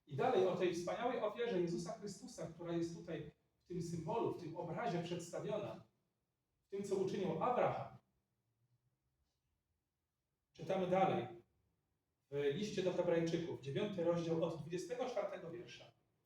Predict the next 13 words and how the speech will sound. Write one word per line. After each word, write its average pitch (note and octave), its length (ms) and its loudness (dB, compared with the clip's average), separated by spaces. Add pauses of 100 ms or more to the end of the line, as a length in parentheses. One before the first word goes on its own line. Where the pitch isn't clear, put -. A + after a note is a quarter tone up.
(760)
„Chrystus - 420 2
bowiem F3 600 2
nie C4 160 0
wszedł E3+ 320 -2
do E3+ 80 0
świątyni F3 540 -4
uczynionej G3+ 800 -4 (300)
ręką A3 500 0
ludzką, - 600 -4
będącej E3+ 720 -4 (100)
odbiciem F3 840 -6
tej E3 300 -6
prawdziwej, D3+ 680 -4